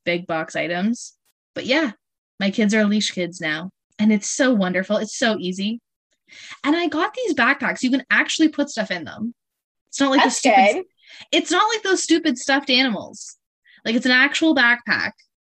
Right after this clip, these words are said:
Speaker 2: That's
Speaker 1: with a
Speaker 2: helpful.
Speaker 1: leash. And then when they get older, like, this backpack will expand, like, the shoulder straps and the chest straps will expand.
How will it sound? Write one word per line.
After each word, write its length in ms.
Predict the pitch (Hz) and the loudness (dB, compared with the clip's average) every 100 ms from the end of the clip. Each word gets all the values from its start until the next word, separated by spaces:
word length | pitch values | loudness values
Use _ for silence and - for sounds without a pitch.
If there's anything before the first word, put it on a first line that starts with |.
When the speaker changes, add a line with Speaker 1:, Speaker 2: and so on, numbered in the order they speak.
| _ _ _ _ _ _ _ _ _ _ | _ _ _ _ _ _ _ _ _ _
Speaker 2:
That's 180 | 190 196 | -2 0
Speaker 1:
with 140 | 240 320 | 2 2
a 40 | |
Speaker 2:
helpful. 200 | 254 262 | 2 0
Speaker 1:
leash. 420 | 226 185 - - - _ _ _ | 0 -2 -4 -6 -12 _ _ _
And 140 | 240 247 | 0 2
then 140 | 247 | 4
when 140 | 254 262 | 4 4
they 140 | 262 | 2
get 260 | 220 285 - | 0 -2 -2
older, 260 | 240 262 220 | -4 -4 -4
like, 140 | 214 220 | -6 -4
this 140 | 254 | -4
backpack 440 | 220 240 302 339 359 | -2 -2 -2 -6 -6
will 140 | 320 277 | -6 -6
expand, 540 | - - - 180 180 | -8 -12 -8 -8 -6
like, 160 | 214 - | -8 -2
the 200 | 208 180 | 0 0
shoulder 380 | 180 185 190 220 | -2 -8 -6 -8
straps 400 | - 220 233 - | -6 -4 -6 -6
and 100 | 202 | -8
the 60 | 180 | -6
chest 280 | 190 180 | -6 -6
straps 280 | - 214 226 | -2 -2 -2
will 200 | 196 202 | -6 -6
expand. 840 | 170 - - - 170 170 185 277 | -6 -10 -10 -6 -6 -4 0 0